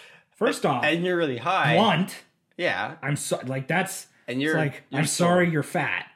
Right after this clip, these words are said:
Speaker 2: Sure.
Speaker 1: Okay. Elaborate, please?
Speaker 2: But you're still really high, so this has gotta
Speaker 1: Exactly.
Speaker 2: be kinda
Speaker 1: "Sorry
Speaker 2: weird.
Speaker 1: you're dead." T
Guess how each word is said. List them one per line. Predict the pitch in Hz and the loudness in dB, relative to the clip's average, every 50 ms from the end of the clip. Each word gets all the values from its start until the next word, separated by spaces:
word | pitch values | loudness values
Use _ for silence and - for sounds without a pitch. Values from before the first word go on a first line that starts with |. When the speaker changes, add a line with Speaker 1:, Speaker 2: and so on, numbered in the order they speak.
| _ _ | _ _
Speaker 2:
Sure. | - - - 156 - - - _ _ _ - | -18 -14 -12 -12 -12 -14 -18 _ _ _ -4
Speaker 1:
Okay. | 160 170 170 180 160 143 120 123 139 147 - - _ _ _ _ _ _ _ _ _ _ _ _ _ _ _ _ _ - - _ _ _ _ - | -4 -2 0 0 0 0 0 -2 -2 -4 -6 -12 _ _ _ _ _ _ _ _ _ _ _ _ _ _ _ _ _ -20 -20 _ _ _ _ -4
Elaborate, | - 160 143 131 143 165 196 233 269 415 453 480 494 480 453 - | -2 -2 0 0 0 0 2 2 4 4 4 4 4 2 2 0
please? | - 415 440 440 440 453 453 494 | 2 4 6 8 8 6 6 6
Speaker 2:
But | - - 156 | 4 2 2
you're | 156 170 180 175 | 2 2 2 0
still | 175 - 180 160 | -2 -2 -4 -2
really | 143 143 131 120 | -2 -4 -4 -4
high, | 120 135 185 202 214 175 135 123 127 | -4 -2 0 2 2 2 2 0 -2
so | 127 - - 131 123 123 | -4 -6 -4 -4 -4 -4
this | 120 120 143 143 - | -4 -6 -6 -6 -6
has | 135 120 123 | -8 -6 -2
gotta | 131 127 - | 0 0 0
Speaker 1:
Exactly. | - 220 240 320 - - - 123 | 2 2 2 2 0 -2 -4 -6
Speaker 2:
be | - - - _ | -6 -8 -14 _
kinda | - - | -4 0
Speaker 1:
"Sorry | - 180 180 185 196 | 2 2 2 4 2
Speaker 2:
weird. | 208 202 160 | 2 2 2
Speaker 1:
you're | 160 151 | 2 2
dead." | 127 110 95 92 - _ _ _ _ _ _ _ _ _ _ _ _ _ _ _ _ _ _ _ _ _ _ _ _ _ _ _ _ _ _ _ | 2 0 -4 -10 -18 _ _ _ _ _ _ _ _ _ _ _ _ _ _ _ _ _ _ _ _ _ _ _ _ _ _ _ _ _ _ _
T | - - - 101 95 95 95 95 95 95 95 | -20 -18 -16 -16 -16 -16 -16 -18 -18 -20 -20